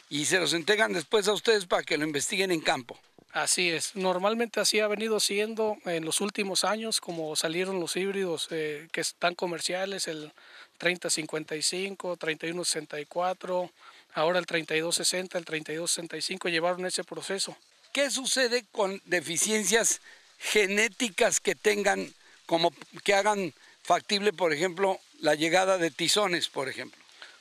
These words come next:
Speaker 2: Cuando tenemos un híbrido, eh, con esas características, aunque sea muy bueno en rendimiento, pero traiga, eh, debilidad en, en enfermedades, en tizones, todo ese tipo de enfermedades,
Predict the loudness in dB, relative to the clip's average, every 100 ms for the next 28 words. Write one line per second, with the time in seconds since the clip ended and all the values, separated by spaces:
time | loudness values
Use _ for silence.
0 | -4 -2 2 2 4 2 0 0 0 2
1 | 2 2 2 2 2 2 2 2 0 -2
2 | -2 0 0 0 -4 -8 -12 -2 2 2
3 | 2 0 0 -2 0 -2 0 -2 -4 -2
4 | -2 -2 -4 0 2 2 0 0 -2 -2
5 | -4 -4 -4 -4 -6 -6 -2 0 0 -2
6 | 0 0 0 -2 -8 -8 -20 -18 -18 -18
7 | -2 0 2 0 -2 -2 0 2 2 2
8 | 2 0 -4 -2 0 2 2 0 -2 -6
9 | -8 -12 -2 0 2 2 2 2 2 0
10 | 0 -6 -8 -8 -8 -8 -6 -4 0 2
11 | 2 2 0 -4 -6 -8 -6 -4 -2 -2
12 | -6 -6 -6 -6 -8 -10 -6 -6 -6 -6
13 | -2 0 0 -2 -6